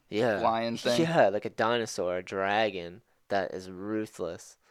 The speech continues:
Speaker 1: Bird, the little birds on my trip are just, like, attacking each other,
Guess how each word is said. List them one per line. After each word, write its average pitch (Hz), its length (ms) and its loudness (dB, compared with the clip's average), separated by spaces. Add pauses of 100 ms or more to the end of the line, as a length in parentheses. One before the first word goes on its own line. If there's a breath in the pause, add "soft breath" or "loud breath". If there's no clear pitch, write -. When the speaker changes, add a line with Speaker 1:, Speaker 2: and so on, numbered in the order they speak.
(600 soft breath)
Speaker 1:
Bird, 143 260 8
the 151 80 6
little 180 200 8
birds 165 240 6
on 156 100 4
my 143 140 4
trip - 300 0
are 110 80 4
just, 104 260 -4
like, 98 180 2
attacking 107 440 2
each 95 140 -14
other, 87 320 -4